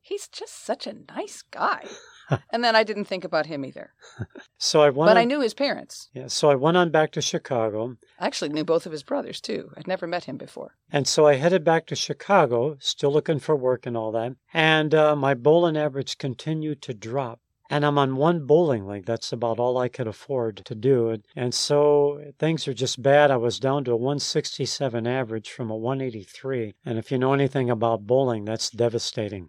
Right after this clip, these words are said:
Speaker 2: <laughs> I'm the anchor man for our team, even though it's in first place. That was a miracle <laughs> in itself. And,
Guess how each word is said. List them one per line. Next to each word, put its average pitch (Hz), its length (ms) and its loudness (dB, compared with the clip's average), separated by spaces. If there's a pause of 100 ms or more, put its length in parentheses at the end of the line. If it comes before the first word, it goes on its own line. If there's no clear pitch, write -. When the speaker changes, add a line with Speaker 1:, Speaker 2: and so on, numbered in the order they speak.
Speaker 2:
<laughs> - 800 -6
I'm 147 200 4
the 143 160 4
anchor 151 300 4
man 127 260 2
for 131 180 0
our 117 160 2
team, 139 340 -2
even 113 240 -2
though 123 140 0
it's - 180 -4
in 113 100 -4
first - 360 -8
place. 110 400 -4
That 117 140 -4
was 101 180 -12
a 101 180 -10
miracle 135 420 2
<laughs> - 60 2
in 170 140 6
itself. 143 600 2
And, 113 180 -4